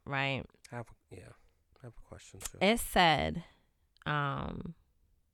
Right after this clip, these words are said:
Speaker 1: and again, I took this both ways, right? But specifically, anyway, it said,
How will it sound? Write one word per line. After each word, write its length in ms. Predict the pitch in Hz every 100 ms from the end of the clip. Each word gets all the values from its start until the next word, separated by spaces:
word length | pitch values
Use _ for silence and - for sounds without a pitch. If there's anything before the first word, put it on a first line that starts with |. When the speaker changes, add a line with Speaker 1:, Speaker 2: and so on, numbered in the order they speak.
| _ _ _ _ _ - - - - - _ _ _ _ _ _ -
Speaker 1:
and 360 | 170 160 156 -
again, 260 | 165 160
I 80 | 151
took 220 | 151 160
this 180 | - 151
both 340 | - 147 139 -
ways, 460 | 139 120 - - -
right? 420 | 156 143 143 151 - - _ - -
But 200 | 170 160
specifically, 920 | - - 214 254 - 214 175 160 160 160 _ _ _ _ _ _ _ _ _ _ _ _ _ _ _
anyway, 320 | 170 147 127 - - - - - - - - -
it 180 | 214 202
said, 560 | - 190 165 143 120